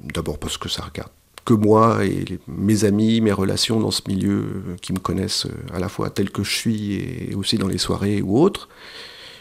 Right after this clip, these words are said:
Aussi pour échapper à ce jugement que j'ai déjà vécu, que j'entends, qui existe, euh,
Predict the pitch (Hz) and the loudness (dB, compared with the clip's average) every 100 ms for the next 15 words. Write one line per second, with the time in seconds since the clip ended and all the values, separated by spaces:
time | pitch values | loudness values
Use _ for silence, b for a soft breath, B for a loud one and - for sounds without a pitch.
0 | B - 117 - 127 123 104 95 - - | B 0 2 4 2 4 2 4 2 4
1 | 117 110 - 101 101 98 110 117 120 117 | 4 4 4 4 4 4 4 4 2 0
2 | 101 92 87 92 92 98 104 95 92 - | 0 0 -2 -4 0 0 0 -2 -4 0
3 | 131 143 139 101 92 87 - 107 127 127 | 2 2 0 0 0 -4 0 2 2 -2
4 | 82 90 90 113 123 - 95 92 | -6 -4 0 0 0 -2 -2 -2